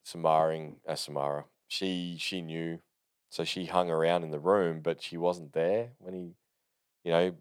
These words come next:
it's like she went out the door, and then while he got ready for his escape out the window, Rapunzel style,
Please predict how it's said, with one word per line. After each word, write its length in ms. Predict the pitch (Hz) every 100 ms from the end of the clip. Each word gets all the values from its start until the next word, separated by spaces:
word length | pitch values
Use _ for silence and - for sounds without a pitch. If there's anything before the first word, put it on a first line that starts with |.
| -
it's 180 | -
like 160 | 92 90
she 100 | -
went 200 | 82 85
out 120 | 85
the 100 | 73
door, 440 | 78 82 87 98 98 _ _
and 80 | 82
then 200 | 82 82
while 180 | 82 82
he 240 | 85 80 80 _ -
got 180 | 85
ready 220 | 78 85 82
for 180 | -
his 140 | 82 76
escape 420 | 73 - 82 82
out 160 | 82 -
the 60 |
window, 360 | 76 82 85 87
Rapunzel 520 | 80 78 90 90 85
style, 460 | - 82 80 85